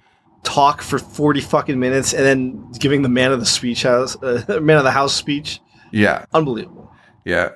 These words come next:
Speaker 2: Uh, yeah. Uh, they somehow find this panic room in the floor. Um, and the oldest son sacrifices himself to hide the family in the basement.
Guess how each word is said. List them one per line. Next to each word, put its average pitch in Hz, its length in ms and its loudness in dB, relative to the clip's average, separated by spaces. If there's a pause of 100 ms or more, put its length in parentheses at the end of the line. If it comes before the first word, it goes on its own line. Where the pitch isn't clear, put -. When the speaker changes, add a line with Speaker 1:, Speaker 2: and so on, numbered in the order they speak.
Speaker 2:
Uh, 110 840 4 (100)
yeah. 95 360 2
Uh, 127 220 2
they 123 160 4
somehow 147 320 2
find 123 300 0
this 107 120 0
panic 104 480 -2
room 98 160 -4
in 92 80 -6
the 87 100 -6
floor. 95 600 -8 (640)
Um, 87 640 -2 (720)
and 113 160 2
the 113 100 2
oldest 117 480 2
son 113 260 2
sacrifices 117 880 0
himself 120 500 2
to 98 100 0
hide 95 280 -2
the 101 60 -6
family 92 420 0
in 92 120 -2
the 87 60 -4
basement. 113 600 -2